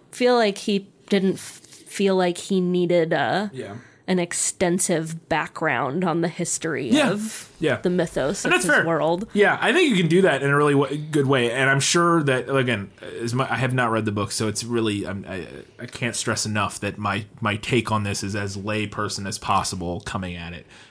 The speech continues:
Speaker 2: Um, so I don't want, you know, anybody to be like, "No, it is really in depth and there is all this lore later," whatever, you know, like, that may be the case. I'm coming at it purely from somebody who's seen the movies
Speaker 1: Mm-hmm.
Speaker 2: a, a couple times or whatever. Um, and it just feels,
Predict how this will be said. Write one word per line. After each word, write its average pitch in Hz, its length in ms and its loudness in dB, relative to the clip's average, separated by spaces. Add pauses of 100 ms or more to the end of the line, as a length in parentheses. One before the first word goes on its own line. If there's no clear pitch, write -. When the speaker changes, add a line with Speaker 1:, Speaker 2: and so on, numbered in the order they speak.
(140)
Speaker 2:
Um, 85 420 -8
so - 180 -2
I 127 60 2
don't 139 160 2
want, 117 160 -2
you 110 160 -2
know, 92 120 -4
anybody 101 320 -4
to 101 60 -4
be 101 60 -6
like, 95 160 -6
"No, 156 260 4
it 156 60 6
is 196 260 6 (300)
really 143 320 4
in 131 140 2
depth 131 260 0
and 120 100 0
there 139 320 4
is 170 160 4
all 135 140 4
this 123 180 0
lore 123 200 4
later," 117 200 4
whatever, 120 400 2
you 113 120 0
know, 101 160 -2
like, 107 180 -2
that 110 240 -4
may 110 140 0
be 101 80 0
the 98 100 -4
case. 107 300 -6
I'm 107 300 -4
coming 101 340 -8
at 87 100 -8
it - 120 -12 (160)
purely 135 420 2
from 107 120 -10
somebody 98 300 -8
who's 92 180 -6
seen 95 180 -8
the 185 60 -10
movies 180 360 -2
Speaker 1:
Mm-hmm. - 340 -14
Speaker 2:
a, 104 40 -8
a - 20 -8
couple - 260 -10
times 82 320 -14
or 69 80 -14
whatever. 78 320 -16 (380)
Um, 87 280 -4
and 104 120 -2
it 104 80 -4
just 107 240 -2
feels, 101 500 0